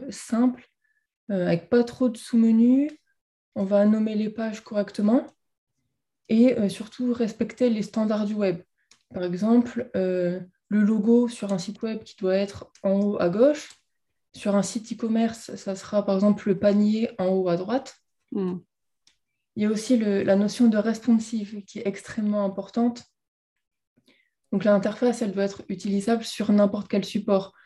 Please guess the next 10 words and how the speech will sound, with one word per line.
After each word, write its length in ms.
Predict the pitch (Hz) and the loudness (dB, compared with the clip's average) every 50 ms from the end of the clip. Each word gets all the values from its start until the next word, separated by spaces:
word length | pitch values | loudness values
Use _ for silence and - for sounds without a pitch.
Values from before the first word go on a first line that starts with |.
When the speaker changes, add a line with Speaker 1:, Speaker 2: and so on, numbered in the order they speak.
| _ _ _ _ _ _ - - | _ _ _ _ _ _ -8 -4
Speaker 1:
que 80 | - 202 | -2 -2
ce 180 | 185 - 202 | 0 0 -2
soit, 380 | 190 - - 208 202 196 196 180 | -4 -2 0 2 4 6 6 4
euh, 160 | 160 156 - - | 4 2 0 -2
un 120 | - 185 | -2 -4
téléphone, 800 | 180 - 196 185 190 185 180 - 208 208 208 214 220 220 220 220 - _ _ _ _ _ _ _ | 0 2 2 4 4 2 2 0 0 2 2 2 2 0 0 -2 -6 _ _ _ _ _ _ _
une 180 | - 202 196 190 | 2 4 4 4
tablette, 640 | - 202 196 - 190 202 208 214 226 220 - - - | 4 2 2 2 2 0 0 -2 -4 -6 -10 -8 -4
un 140 | - 196 196 | -2 0 0
ordinateur. 640 | 196 190 185 190 190 185 180 196 208 240 247 - - | 0 0 -2 -2 -2 -2 -4 -2 -2 -4 -4 -4 -10